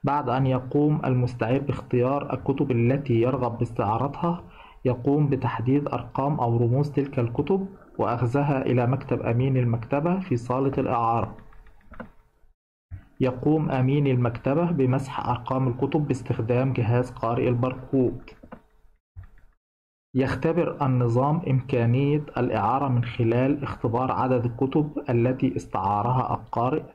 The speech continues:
كما يختبر فيما إذا كان المستعير قد أودع في حسابه مبلغ خمسمية جنيه كتأمين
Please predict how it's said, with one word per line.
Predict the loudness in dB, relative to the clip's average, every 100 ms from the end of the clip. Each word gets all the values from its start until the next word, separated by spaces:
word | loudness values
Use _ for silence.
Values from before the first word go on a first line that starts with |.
| -20 -20 -20 _
كما | -4 0 2
يختبر | 0 0 -2 2 0
فيما | 0 -2 0 2 2
إذا | 0 0 0
كان | 0 0 0
المستعير | 2 0 0 -2 2 2 2 0 -4
قد | -6 -4
أودع | -2 0 0 0 -2 -2
في | -6
حسابه | -6 -6 0 0 0 -4 -8 -20 -20 -20 -2
مبلغ | 0 2 2 2 -2 -8 -12
خمسمية | -2 -2 2 0 2
جنيه | 2 0 2
كتأمين | 0 -2 -2 -2 0 2 4 2 0